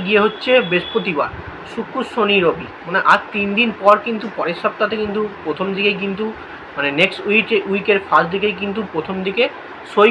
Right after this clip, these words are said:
করে নিতে পারে যত সম্ভব আছে আপুইয়া লালতে। তো আপুইয়া লালতে কিন্তু মোহনবাগানে, এটা তোমরা পুরোপুরি জেনে গেছো, কনফার্ম হয়ে গেছে। শুধু সইটা কবে করবে সেটাই শুধু জানার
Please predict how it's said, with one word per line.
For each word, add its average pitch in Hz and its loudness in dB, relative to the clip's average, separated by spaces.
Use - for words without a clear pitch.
করে 190 6
নিতে 196 2
পারে 190 8
যত 160 0
সম্ভব 202 4
আছে 220 -2
আপুইয়া 165 6
লালতে। 127 2
তো 170 -2
আপুইয়া 208 4
লালতে 208 4
কিন্তু 214 0
মোহনবাগানে, 190 4
এটা 190 4
তোমরা 190 2
পুরোপুরি 165 -4
জেনে 180 0
গেছো, 185 0
কনফার্ম 135 2
হয়ে 151 2
গেছে। 175 2
শুধু 208 -4
সইটা 156 4
কবে 175 6
করবে 185 4
সেটাই 170 -2
শুধু 196 -4
জানার 147 4